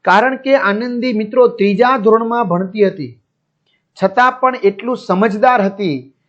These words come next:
કે બે રૂપિયાની વાત જાણી બા બિચારી જીવ બાળશે. એટલે, એટલે, એટલે પોતે એવું મનમાં સમજતી હતી. આનંદી કેટલી બુદ્ધિશાળી હશે, વિદ્યાર્થી મિત્રો, વિચાર કરો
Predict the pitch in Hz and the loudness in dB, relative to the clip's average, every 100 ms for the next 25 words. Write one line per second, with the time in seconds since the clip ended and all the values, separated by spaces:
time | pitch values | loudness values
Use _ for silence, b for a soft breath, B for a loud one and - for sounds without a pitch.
0 | _ _ 208 175 175 226 233 180 214 214 | _ _ 0 4 6 6 6 0 -2 -2
1 | 214 170 151 190 196 147 156 214 214 143 | -2 0 2 2 -2 -2 0 0 -4 -8
2 | - _ _ _ _ 143 170 208 170 160 | -14 _ _ _ _ 2 4 4 0 -2
3 | 180 185 143 123 160 147 127 127 - - | -2 -2 -4 -2 -2 0 -4 -6 -12 -20
4 | _ _ _ _ _ - 165 190 - 175 | _ _ _ _ _ -6 -2 -2 -4 -8
5 | 208 214 247 240 226 269 277 233 202 226 | -2 2 2 2 0 0 0 2 0 2
6 | 269 269 233 240 233 208 165 131 156 196 | 0 0 -4 -6 -8 -10 -8 -6 -4 -4
7 | 220 214 - 185 190 214 240 190 180 160 | -4 -6 -4 -6 -6 -10 -8 -4 -6 -8
8 | 151 208 208 185 180 180 160 175 151 143 | -12 -12 -4 0 0 0 -4 -8 -10 -4
9 | 170 175 175 170 170 147 175 170 185 185 | -4 -4 -14 -10 -8 -6 -2 -2 -2 -2
10 | 147 - | -2 -6